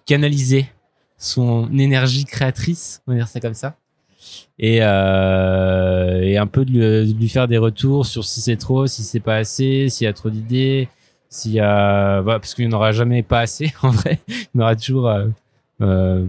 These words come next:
plein... il y aura toujours plein d'idées. Euh, et après, je dirais que, c'est vrai que, euh, les punchs, ça sert aussi à ça, ce que disait Valentin, c'est que, euh, là, le challenge pour Valentin, c'était de faire full couleur, pour après passer à un album, euh, de cinquante pages, par exemple, full couleur.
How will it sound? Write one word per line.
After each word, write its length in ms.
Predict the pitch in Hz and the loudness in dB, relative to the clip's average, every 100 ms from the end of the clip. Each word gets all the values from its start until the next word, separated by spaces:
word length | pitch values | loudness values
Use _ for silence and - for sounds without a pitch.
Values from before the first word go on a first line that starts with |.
| 92 | -4
plein... 220 | 123 135 | 0 0
il 60 | 117 | 2
y 40 | |
aura 120 | 110 | 2
toujours 200 | 107 117 | 2 -4
plein 220 | - 143 143 | 0 0 2
d'idées. 340 | 131 131 170 _ _ _ _ _ - | 2 0 0 _ _ _ _ _ -6
Euh, 380 | 110 110 107 107 | 0 2 4 2
et 240 | 107 107 110 | 2 2 2
après, 760 | - _ - - 160 175 180 | 0 _ -14 -4 -2 0 2
je 60 | 147 | 2
dirais 220 | 123 139 | 0 0
que, 320 | - 143 131 - _ _ - _ _ _ | 0 0 0 -6 _ _ -20 _ _ _
c'est 100 | 165 | -6
vrai 60 | |
que, 100 | 170 | -2
euh, 760 | 156 135 131 123 120 120 117 117 | 0 2 2 2 0 0 0 0
les 100 | 123 | 0
punchs, 280 | 123 185 180 | 0 0 0
ça 80 | 143 | -2
sert 180 | - 139 | 0 0
aussi 220 | 135 165 | 0 -2
à 20 | |
ça, 140 | 175 | -4
ce 100 | 165 | -4
que 60 | - | -4
disait 200 | 135 135 | 0 0
Valentin, 300 | 135 135 160 | 0 -2 -2
c'est 160 | - 123 | -2 0
que, 320 | 123 120 - _ - | 0 0 -2 _ -4
euh, 320 | 120 110 107 | 0 2 2
là, 160 | 117 143 | 2 2
le 200 | 147 123 | 2 0
challenge 360 | - 139 147 - | 0 0 0 -2
pour 140 | 131 | -2
Valentin, 260 | 127 123 160 | -2 -2 -4
c'était 240 | - 135 | -2 -2
de 100 | 120 | 0
faire 200 | 127 117 | -2 -2
full 160 | - 156 | -2 -2
couleur, 440 | - 143 139 - _ _ _ _ | 0 0 0 -8 _ _ _ _
pour 160 | - 123 | -4 0
après 240 | 131 165 | 0 0
passer 560 | 156 143 135 160 165 165 _ _ _ | 0 0 0 2 0 -2 _ _ _
à 500 | - 120 120 110 101 | 0 2 4 4 4
un 80 | 104 | 2
album, 300 | 120 139 143 | 2 0 2
euh, 440 | 117 107 107 107 | 2 2 2 0
de 100 | 104 | 0
cinquante 320 | 110 127 131 120 | -2 -2 -2 -2
pages, 180 | 139 | -4
par 80 | - | -2
exemple, 200 | 117 123 | -2 -2
full 140 | - 135 | -4 -4
couleur. 400 | 139 127 143 | 0 2 0